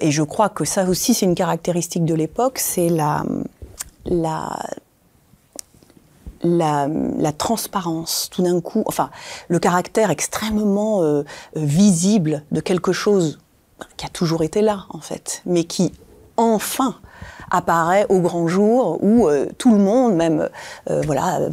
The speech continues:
on n'a pas besoin d'être, euh, constitutionnaliste pour le comprendre, il y a quelque chose de tellement évident dans, euh,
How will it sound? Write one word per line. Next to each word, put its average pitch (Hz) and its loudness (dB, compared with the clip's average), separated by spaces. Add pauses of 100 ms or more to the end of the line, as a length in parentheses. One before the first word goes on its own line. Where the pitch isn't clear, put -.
on - 0
n'a 151 0
pas 170 -4
besoin 156 0
d'être, 147 -4
euh, 147 -2
constitutionnaliste 160 -4
pour 160 -8
le 139 -4
comprendre, 214 -2 (800)
il 151 -4
y 143 -4
a 165 -4
quelque 170 -6
chose 202 0
de 151 0
tellement 180 0
évident 190 0
dans, 185 2
euh, 147 -2